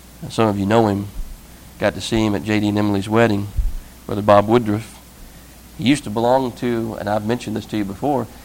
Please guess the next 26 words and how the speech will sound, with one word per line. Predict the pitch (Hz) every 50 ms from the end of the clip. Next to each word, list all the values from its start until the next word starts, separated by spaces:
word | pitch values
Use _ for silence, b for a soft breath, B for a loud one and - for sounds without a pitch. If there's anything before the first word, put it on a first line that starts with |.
| B B -
he | - 113
used | 120 127 120
to | -
belong | 110 107 113 117 131 139 131 120
to | - 117 107
a | 104
church | - - 156 170 156 - - - - - - - - - - - - - - - -
in | 131 120 113 110 107 104
Divide, | 117 107 120 123 135 139 139 139 139 131 127 135 117 - - - - - -
Texas. | - 143 127 - - - - - - - - - - - - - - - - - - - - - - - - -
And | 101 101
the | 98 104
name | 107 117 120
of | 113
the | 107 98
church | - - 113 123 123 -
was | 110 104
Divide | 95 - 98 92 85 104 110 117 123 123 117 110
Baptist | 117 117 117 113 110 113 -
Church. | - 123 113 98 -
And | 98 98
we | 120 156
used | 165 151
to | - 120
joke | 120 180 202 190 -
about, | 107 110 113 113 110